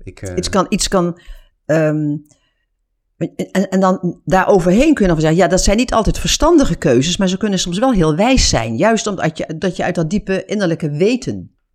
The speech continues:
Speaker 2: put.
Speaker 1: Mhm.
Speaker 2: Je hebt soms een weten over wat wel oké is en niet oké is, zonder dat je het kunt beredeneren.
Speaker 1: Ja.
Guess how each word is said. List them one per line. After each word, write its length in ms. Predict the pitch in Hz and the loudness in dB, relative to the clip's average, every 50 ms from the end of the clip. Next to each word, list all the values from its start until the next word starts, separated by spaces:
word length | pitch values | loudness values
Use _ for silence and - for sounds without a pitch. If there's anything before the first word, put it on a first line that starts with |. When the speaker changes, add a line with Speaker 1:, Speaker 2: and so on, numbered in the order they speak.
| _ _ _ _ | _ _ _ _
Speaker 2:
put. 400 | - - - - - - - - - _ _ _ _ | -4 -4 -4 -2 -2 -4 -4 -4 -8 _ _ _ _
Speaker 1:
Mhm. 180 | - 90 85 92 | -14 -14 -10 -4
Speaker 2:
Je 80 | 104 | -4
hebt 120 | - - - | -4 -2 -2
soms 200 | - 180 165 170 | -4 -4 -2 0
een 180 | 170 156 139 | 0 0 0
weten 480 | 135 165 202 269 285 277 - 165 156 156 | 2 2 4 4 2 2 2 0 -2 -2
over 220 | 139 151 147 143 | -2 -4 -4 -4
wat 160 | 135 143 143 | -4 -6 -4
wel 360 | 143 165 170 156 - - _ _ _ _ _ | -2 -2 -2 -2 -4 -8 _ _ _ _ _
oké 240 | - 156 135 - 160 | -8 -8 -6 -4 -4
is 200 | 147 131 127 131 | -2 -2 -2 -2
en 60 | 151 | -4
niet 160 | 156 156 - | -4 -4 -4
oké 240 | - 143 135 - 160 | -6 -8 -6 -4 -4
is, 160 | 139 151 151 | -4 -4 -4
zonder 180 | - 196 185 165 | -4 -6 -6 -6
dat 120 | 175 175 | -8 -10
je 60 | - - | -12 -10
het 80 | - | -8
kunt 120 | - 185 165 | -6 -4 -4
beredeneren. 720 | 170 156 175 165 165 160 170 160 139 110 - - - - _ | -2 -2 -2 -4 -2 -2 -2 -2 -2 -4 -6 -10 -16 -20 _
Speaker 1:
Ja. 240 | - 85 69 - - | -18 -18 -18 -18 -20